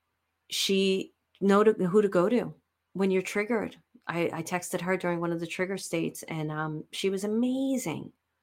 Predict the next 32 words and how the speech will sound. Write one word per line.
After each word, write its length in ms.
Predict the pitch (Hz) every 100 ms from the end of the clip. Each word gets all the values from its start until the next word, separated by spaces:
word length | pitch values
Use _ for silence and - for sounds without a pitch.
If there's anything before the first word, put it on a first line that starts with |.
| _
with 160 | - 170
me. 340 | 165 147 127 - _ _ _ _ _ _ _ _ -
Totally 360 | - 285 285
helpful, 520 | 240 240 - - - - -
totally 380 | - 285 277
supportive. 520 | 254 226 - 185 165 -
What 140 | 208
an, 240 | 226 226 190
I 80 | -
love 460 | 202 202 202 202 202
her 180 | 170 151
so 600 | - - - 185 185 190
much. 380 | 170 151 -
She's 300 | - - 165
such 380 | - - 214 214
a 40 | 208
good 200 | 196 196
person. 520 | 180 180 - 208 214 - - - - -
She's 240 | - 185
a 40 | 175
medium. 640 | 190 240 226 226 214 208
She's 300 | 190 156 143
an 120 | 110 -
animal 300 | 196 214 214
communicator. 760 | 208 220 208 208 208 208 202 202 - - _ _ -
We 280 | 202 208
just 220 | 190 190 -
support 300 | 170 190 175
each 160 | 165
other 140 | 165 151
so 200 | - 170
much. 480 | 156 - - -